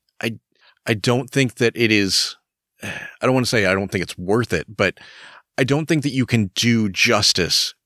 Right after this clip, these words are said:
to what a relationship like that would be like in ju-, if you're still trying to tell compelling stories, because it's just going to get, you know, pigeonholed.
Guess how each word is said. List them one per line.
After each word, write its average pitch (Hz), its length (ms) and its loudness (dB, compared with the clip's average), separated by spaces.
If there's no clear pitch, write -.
to 117 160 4
what 107 280 0
a 120 40 0
relationship 104 540 0
like 92 140 0
that 82 160 0
would 87 180 -6
be 143 160 2
like 95 320 -2
in 107 240 0
ju-, 90 360 -10
if 131 180 -2
you're 127 140 2
still 151 260 2
trying 127 300 0
to 107 80 -4
tell 117 240 2
compelling 90 420 0
stories, 87 580 0
because 135 300 2
it's 117 120 0
just 139 260 0
going 117 200 2
to 104 80 0
get, 98 220 2
you 139 80 -2
know, 113 100 2
pigeonholed. 82 680 -2